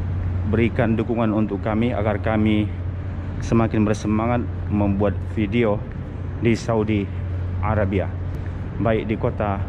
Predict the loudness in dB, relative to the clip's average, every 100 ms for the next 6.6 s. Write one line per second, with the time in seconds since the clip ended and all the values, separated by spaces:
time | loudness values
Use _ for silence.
0 | -4 -2 -2 -2 -2 -2 -2 -2 0 2
1 | 2 0 -2 -2 -2 -2 -6 -10 -8 -8
2 | -8 -6 -6 -2 -2 2 0 2 2 2
3 | 0 -2 -2 -2 -2 -2 0 2 2 2
4 | 0 -2 -6 -10 -8 -8 -8 -8 -8 -6
5 | -2 4 4 4 0 -4 0 2 4 4
6 | 4 4 2 2 2